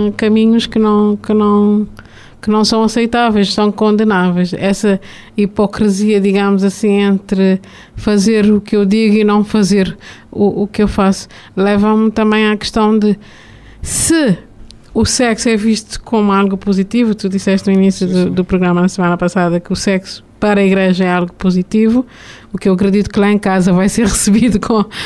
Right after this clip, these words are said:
Speaker 1: com alguma estranheza por algumas pessoas. Então, por que é que há essas restrições, eh, em relação à vivência do sexo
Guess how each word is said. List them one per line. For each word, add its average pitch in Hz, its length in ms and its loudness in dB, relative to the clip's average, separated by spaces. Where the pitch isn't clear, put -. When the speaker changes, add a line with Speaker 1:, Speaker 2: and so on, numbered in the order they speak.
Speaker 1:
com 214 100 -2
alguma 214 320 2
estranheza 220 540 0
por 214 140 -2
algumas 214 320 2
pessoas. 240 220 0
Então, 254 300 0
por 269 120 0
que 277 120 -4
é 269 60 -2
que 269 220 -6
há 233 80 0
essas 233 360 0
restrições, 220 680 -2
eh, 202 720 -2
em 190 40 2
relação 196 380 0
à 202 60 2
vivência 208 560 0
do 190 140 -4
sexo 208 440 -4